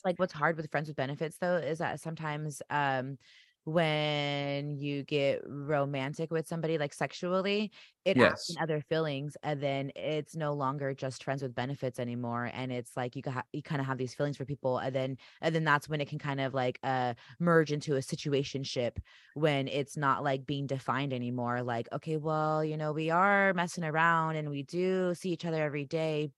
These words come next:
Speaker 1: but we don't wanna be committed."
Speaker 2: I
Speaker 1: What?
Speaker 2: think that's the spectrum between friends with benefits, and then before you get to, then there's, like, it's complicated.
Speaker 1: <laughs>
Speaker 2: And then <laughs>
Speaker 1: And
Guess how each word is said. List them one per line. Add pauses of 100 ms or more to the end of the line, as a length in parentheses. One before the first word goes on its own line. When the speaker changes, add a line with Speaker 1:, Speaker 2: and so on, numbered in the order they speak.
Speaker 1:
but (440)
we
don't
wanna
be
committed."
Speaker 2:
I
Speaker 1:
What?
Speaker 2:
think
that's
the
spectrum
between (300)
friends
with
benefits, (100)
and
then
before
you
get
to,
then
there's,
like,
it's
complicated.
Speaker 1:
<laughs>
Speaker 2:
And
then
<laughs>
Speaker 1:
And